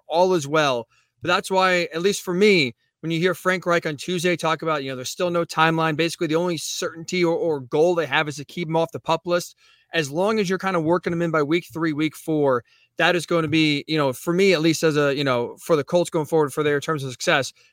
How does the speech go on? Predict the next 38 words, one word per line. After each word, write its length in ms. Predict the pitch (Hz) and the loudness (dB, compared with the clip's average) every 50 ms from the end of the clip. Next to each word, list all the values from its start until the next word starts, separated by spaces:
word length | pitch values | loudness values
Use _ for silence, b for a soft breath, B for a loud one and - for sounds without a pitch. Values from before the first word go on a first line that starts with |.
| b _ | b _
that's 220 | 170 165 160 - | 4 4 4 4
gonna 160 | - 170 160 | 2 0 2
be 120 | 156 156 151 | 4 2 4
a 160 | 131 139 131 | 2 2 0
big 260 | 127 160 165 165 135 | 2 2 2 2 2
win 220 | 135 151 156 151 | 0 -2 -4 -4
for 180 | 131 - 139 117 | -4 -8 -8 -6
sure. 440 | - - 165 156 147 143 139 131 - b b b b b b b b _ - | -4 -2 0 2 4 4 4 4 2 b b b b b b b b _ 2
And 180 | 190 208 208 | 2 2 4
look, 180 | 240 294 302 - - _ - | 2 2 2 2 -2 _ -2
I 60 | 165 | 0
mean, 260 | 185 190 185 170 160 - | 2 2 2 2 0 0
also 380 | - 165 208 240 - 208 170 | 0 2 2 4 4 2 2
early 280 | 143 165 190 202 202 185 | 2 2 2 4 4 2
on, 200 | 185 214 202 156 | 2 2 0 2
George 320 | 135 180 233 269 214 - | 4 4 4 2 2 0
here, 240 | 165 151 147 143 - _ _ _ _ _ - | -2 0 -2 -2 -4 _ _ _ _ _ -2
I 60 | 165 | 2
know 300 | 202 226 214 190 - - _ _ | 4 4 4 2 0 -6 _ _
we 200 | 220 160 175 180 | 0 2 4 4
both 260 | 156 143 208 233 226 | 6 8 8 8 6
said 160 | - - 202 165 | 4 0 -2 -2
the 60 | 156 | -4
first 280 | - 185 190 180 - | -2 -2 -2 -2 0
podcast, 440 | - 170 147 131 - 120 104 - - | 0 0 0 0 -2 -6 -10 -8 -6
we're 80 | 143 139 | -4 0
not 180 | 156 165 185 | 0 0 0
gonna 120 | - 196 175 | -2 -2 -2
take 180 | - 190 175 | -2 -2 -2
too 120 | - - 185 | -2 0 0
much 160 | 180 170 - | 0 2 2
out 120 | 180 175 | 2 2
of 60 | 175 - | 2 2
preseason. 420 | - 170 156 - 170 156 156 147 | 0 -2 0 0 -2 -2 -2 -4
We're 80 | 139 139 | -4 -4
not 160 | 139 151 - | -4 -4 -2
gonna 160 | - 170 - | -2 -4 0
overreact. 720 | - 156 170 156 147 151 147 131 113 80 87 - - - | 2 4 4 4 4 4 4 4 4 2 -2 -10 -16 -20